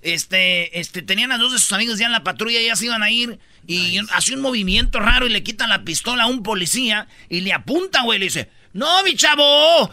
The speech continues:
Speaker 1: baja mis camaradas, güey, si no te voy a dar un balazo, bájalos, güey." Y el policía, pues salen los otros policías que estaban ahí, dicen: Este, "No, bájate, bájate." Ese güey rescató a sus dos amigos de llevarlos a la cárcel sin camisa, güey.
Speaker 2: No.
Speaker 1: Lo,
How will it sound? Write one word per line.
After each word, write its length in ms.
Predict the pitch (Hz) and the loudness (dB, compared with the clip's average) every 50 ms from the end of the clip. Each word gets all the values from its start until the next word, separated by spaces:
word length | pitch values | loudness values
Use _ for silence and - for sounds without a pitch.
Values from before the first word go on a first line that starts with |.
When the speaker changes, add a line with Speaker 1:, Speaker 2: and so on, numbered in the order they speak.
| - - | -6 -2
Speaker 1:
baja 340 | 175 254 330 359 277 392 | 2 2 4 4 4 2
mis 220 | 381 330 285 - - | 0 0 -2 0 0
camaradas, 720 | 285 269 269 277 269 269 269 302 339 370 392 359 320 262 | 0 0 2 2 2 4 4 2 4 4 4 2 2 0
güey, 440 | 254 269 269 269 254 254 262 269 262 | 0 2 2 4 4 6 4 4 2
si 160 | 202 208 277 | 0 -2 0
no 160 | 277 311 339 330 | 0 0 0 2
te 100 | 381 359 | 0 0
voy 180 | 311 320 349 | 2 2 2
a 80 | 349 339 | 2 2
dar 180 | 330 339 349 359 | 2 2 2 2
un 200 | 359 349 349 339 | 2 0 2 2
balazo, 520 | 311 285 285 294 320 349 285 - 311 277 | 2 4 4 4 4 2 2 2 2 2
bájalos, 580 | 277 311 349 403 415 466 415 349 285 269 262 240 | 4 4 4 4 4 2 2 2 2 0 0 -2
güey." 500 | 254 262 262 254 247 254 254 226 190 - - - - - | -2 0 2 2 2 2 2 0 -4 -10 -16 -20 -20 -14
Y 160 | - 180 185 190 | -8 -4 -2 0
el 160 | 190 190 - | 0 -2 -2
policía, 440 | - 185 185 180 156 - 202 233 226 | -4 -6 -6 -6 -4 -4 -4 -4 -4
pues 120 | - - | -4 -4
salen 240 | 185 196 226 220 196 | -4 -4 -4 -4 -4
los 160 | 180 170 160 | -4 -6 -6
otros 200 | 185 208 220 196 | -6 -8 -8 -10
policías 380 | - - 175 170 160 165 202 190 | -8 -6 -6 -6 -6 -6 -6 -8
que 60 | - | -8
estaban 240 | - - 202 208 196 | -6 -4 -4 -4 -2
ahí, 160 | 190 190 196 | -2 -2 -2
dicen: 300 | 196 165 170 175 143 113 - - - - - - _ | -4 -4 -6 -8 -8 -12 -16 -20 -20 -20 -20 -20 _
Este, 560 | 123 143 156 - - 160 160 156 147 143 143 131 123 135 156 | -8 -6 -6 -6 -4 -4 -2 -2 -2 -4 -4 -6 -10 -14 -12
"No, 160 | 151 147 143 | -12 -12 -12
bájate, 500 | 117 - 127 139 175 175 180 - - 147 | -14 -14 -10 -8 -8 -8 -8 -10 -12 -10
bájate." 440 | 156 180 175 175 - - 123 104 - _ _ _ _ _ _ _ _ _ _ | -10 -8 -10 -10 -12 -14 -18 -18 -20 _ _ _ _ _ _ _ _ _ _
Ese 300 | - 190 185 - - 233 | -6 -4 -4 -4 -4 -6
güey 240 | 214 220 226 226 196 175 | -6 -6 -6 -6 -6 -8
rescató 460 | 170 175 160 - - - - - 220 | -8 -8 -8 -8 -10 -10 -10 -8 -6
a 20 | |
sus 160 | 220 233 226 226 | -6 -4 -2 -2
dos 160 | 247 - 220 | -2 -2 -2
amigos 400 | 220 214 233 240 240 233 220 180 | -2 -2 -2 -2 -2 -4 -4 -2
de 100 | 180 170 | -2 -2
llevarlos 380 | 165 170 190 214 233 240 202 | -2 -2 -2 -2 -2 -2 -4
a 80 | 196 180 | -4 -2
la 160 | 170 160 - | -2 -2 -2
cárcel 340 | - 202 226 226 185 202 180 | 0 0 0 0 -2 -4 -4
sin 220 | - 151 147 147 | -6 -6 -8 -8
camisa, 600 | - - 147 143 160 185 214 220 - - 233 220 214 | -6 -6 -6 -4 -4 -6 -4 -4 -6 -6 -6 -8 -8
güey. 400 | 214 214 214 208 208 202 190 - | -8 -10 -10 -10 -10 -12 -14 -14
Speaker 2:
No. 420 | 123 147 160 165 160 160 160 156 156 | -16 -14 -10 -6 -4 -4 -2 0 2
Speaker 1:
Lo, 320 | 165 165 165 160 160 147 | 2 2 2 2 0 -2